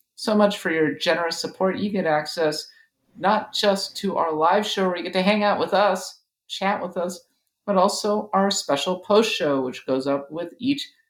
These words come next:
and every episode. And let me tell you, that's usually the area where we get a little crazy, I think, uh, premium Blood God content every single week. Uh, we also have the Pantheon, and this month we did Yakuza Like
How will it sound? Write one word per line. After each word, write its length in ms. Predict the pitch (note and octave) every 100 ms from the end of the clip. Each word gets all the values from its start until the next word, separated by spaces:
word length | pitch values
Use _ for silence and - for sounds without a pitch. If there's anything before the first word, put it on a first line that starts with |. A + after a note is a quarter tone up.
| _
and 100 | C3
every 220 | C3+ D3+ D3
episode. 560 | D3 C3+ - B2+ B2
And 220 | A2+ A2+ -
let 120 | -
me 80 | F#3
tell 180 | F#3 C#3+
you, 160 | C3
that's 320 | A#2+ D#3+ D#3 -
usually 560 | A#3 A3+ A3 G3+ F3+
the 280 | F3+ E3 -
area 280 | D3+ D3+ D3
where 180 | C3+ C3+
we 340 | C#3 C#3 - _ _ _ _ _
get 100 | -
a 40 | B3
little 200 | A#3+ G3+
crazy, 600 | - F3+ D3+ B2 A#2 _ _ _ -
I 80 |
think, 340 | C#3 F3 G3+ - -
uh, 100 | - -
premium 440 | - G3+ F#3 E3
Blood 200 | D3 C#3+
God 200 | C3+ B2
content 520 | - D#3 - - - -
every 200 | C3+ C3+
single 300 | - B2 C3
week. 200 | - - _ _ _ _ _ _ _ _ -
Uh, 280 | D#3+ D#3 D3+
we 120 | E3+
also 200 | F3+ F3+
have 120 | F3+
the 40 | D3
Pantheon, 640 | - D#3+ F#3 A3 A#3+ C4+ - - _ _
and 460 | D3+ D#3 D3 D3+ -
this 320 | - E3+ F#3 -
month 300 | F#3+ F#3+ F#3 -
we 220 | E3+ E3+
did 340 | E3 D3+ C#3 -
Yakuza 800 | C3+ D3+ E3 - G3+ G3+ F#3+ F#3+
Like 400 | D#3 D#3+ D3+ D3